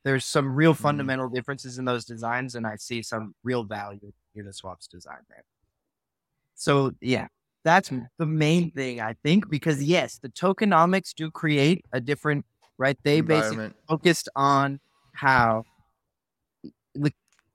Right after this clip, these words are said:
Speaker 1: this idle liquidity, because they're working o-, over always the full price range in some manner, and thus having idle liquidity on many different prices. The idea is how to make sure there's the right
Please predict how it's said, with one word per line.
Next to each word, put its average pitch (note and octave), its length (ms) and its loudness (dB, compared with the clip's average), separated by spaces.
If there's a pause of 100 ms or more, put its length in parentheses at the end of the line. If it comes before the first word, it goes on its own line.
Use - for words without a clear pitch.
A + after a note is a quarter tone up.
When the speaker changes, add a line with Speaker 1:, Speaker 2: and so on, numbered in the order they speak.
(180)
Speaker 1:
this D3+ 240 -2
idle F3 320 2
liquidity, D3+ 600 2
because A3+ 500 2
they're C#3+ 180 2
working B2+ 400 -4
o-, A#2+ 260 0
over A#2+ 320 -4
always B2+ 560 2
the A#2 120 -4
full B2+ 320 -6
price A#2 420 -2
range G#2 360 -10
in A#2 140 -10
some A#2+ 340 -4
manner, G#2 440 -8 (440)
and C3 240 -4
thus C3+ 420 2
having C#3+ 280 0
idle C3+ 260 2
liquidity B2+ 480 -2
on A#2 240 -2
many A#2+ 460 -6 (380)
different A#2+ 320 -8
prices. F#3+ 540 -2
The C#3+ 140 0
idea C3 280 2
is C#3 120 -4
how D3 140 4
to E3 100 2
make - 200 0
sure D#3+ 500 0 (280)
there's C3+ 200 0
the B2+ 160 -4
right C3 420 4